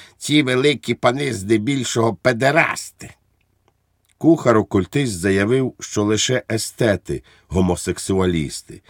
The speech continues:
Це випливає вже з самої суті естетизму. Фельдфебель-рахівник Ванік розповів про зґвалтування дітей педагогами в іспанських монастирях. А коли вода в казанку почала закипати, Швейк згадав,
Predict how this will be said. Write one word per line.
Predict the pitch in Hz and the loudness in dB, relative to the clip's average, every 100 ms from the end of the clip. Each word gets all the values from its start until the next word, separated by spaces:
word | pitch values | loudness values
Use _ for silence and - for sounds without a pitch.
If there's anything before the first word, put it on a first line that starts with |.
| - - | -20 -8
Це | - | -2
випливає | 107 110 101 98 101 117 113 | 0 0 0 0 2 4 4
вже | 98 98 107 | 2 0 -2
з | |
самої | - - 95 104 107 101 | -4 -4 -2 0 2 0
суті | 92 - 127 107 98 95 - | -2 -4 -4 -4 -6 -8 -8
естетизму. | 85 - 90 - 117 69 - - - _ _ _ _ - - _ - | -10 -6 -6 -4 -4 -4 -10 -16 -20 _ _ _ _ -20 -20 _ 2
Фельдфебель-рахівник | 123 131 - 196 165 127 120 117 113 120 - | 2 2 2 2 2 2 2 4 6 6 2
Ванік | 90 110 120 107 - | 2 2 4 2 0
розповів | 95 - - 92 123 131 | -4 -2 -2 0 0 -2
про | - 101 95 | -2 0 0
зґвалтування | 85 104 95 101 107 113 107 101 | 2 2 2 0 2 2 2 0
дітей | 92 104 - 113 92 | 2 0 2 2 4
педагогами | 85 87 73 90 87 113 107 92 92 | 2 -2 -2 0 2 4 4 2 0
в | |
іспанських | 85 82 - 98 95 85 - - | 0 -4 -2 0 0 -2 -6 -6
монастирях. | 80 87 87 - 98 95 78 - - _ _ _ _ - - - | -2 -2 -4 -2 0 0 -2 -4 -18 _ _ _ _ -20 -20 -2
А | 92 | -2
коли | 104 113 147 | 2 4 4
вода | 127 113 117 | 2 2 2
в | 98 | 2
казанку | 110 92 104 101 110 | -2 0 0 0 -2
почала | - 87 - 92 87 | 0 -4 -2 0 0
закипати, | 76 - 78 113 127 - 107 98 - _ _ | -2 -6 -4 2 2 2 -4 -4 -10 _ _
Швейк | - - 120 135 110 | -10 -2 2 2 -2
згадав, | 80 101 98 123 120 - | -2 -2 4 6 6 4